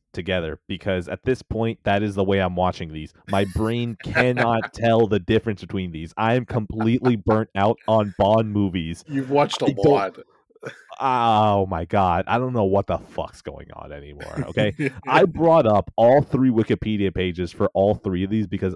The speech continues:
Speaker 1: I, for the life of me, cannot remember what was going on.
Speaker 2: <laughs>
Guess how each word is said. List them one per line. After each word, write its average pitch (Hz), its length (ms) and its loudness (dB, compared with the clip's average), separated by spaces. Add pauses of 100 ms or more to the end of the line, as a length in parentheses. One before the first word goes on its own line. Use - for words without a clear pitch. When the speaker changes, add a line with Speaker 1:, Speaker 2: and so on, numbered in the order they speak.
Speaker 1:
I, 98 300 -4
for 104 200 -2
the 85 120 -4
life 80 400 -6
of 71 100 -16
me, - 180 -20 (200)
cannot 95 920 -2
remember 85 320 -4
what 78 180 -4
was - 120 -4
going - 320 -2
on. 160 240 -4
Speaker 2:
<laughs> 220 560 -6